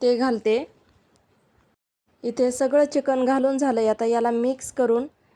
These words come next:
आपल्याला कमी गॅसवरती झाकण ठेवायचंय आणि थोडंसं पाणी सुटू द्यायचंय. तर इथे चिकनला छान पाणी सुटलंय. पाहू शकता, आता अशा प्रकारे आपल्याला चिकन परतून घ्यायचं होतं,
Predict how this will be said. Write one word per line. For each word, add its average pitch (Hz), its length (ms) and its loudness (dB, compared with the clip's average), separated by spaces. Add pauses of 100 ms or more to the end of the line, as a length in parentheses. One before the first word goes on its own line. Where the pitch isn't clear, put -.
(120)
आपल्याला 226 380 0
कमी 262 380 0
गॅसवरती 247 720 -2
झाकण 254 480 -2
ठेवायचंय 226 640 -2 (160)
आणि 220 280 -2
थोडंसं 240 380 0
पाणी 233 340 -2
सुटू 240 280 -2
द्यायचंय. 214 440 -2 (300)
तर 262 120 0
इथे 262 280 0
चिकनला 247 540 0 (140)
छान 277 200 -2
पाणी 233 320 -2
सुटलंय. 220 440 -4 (3000)
पाहू 240 200 -2
शकता, 240 320 -4
आता 214 160 -2
अशा 220 180 -2
प्रकारे 226 400 -2
आपल्याला 226 340 -4
चिकन 240 380 -6
परतून 247 480 -4
घ्यायचं 247 320 -2
होतं, 214 280 -6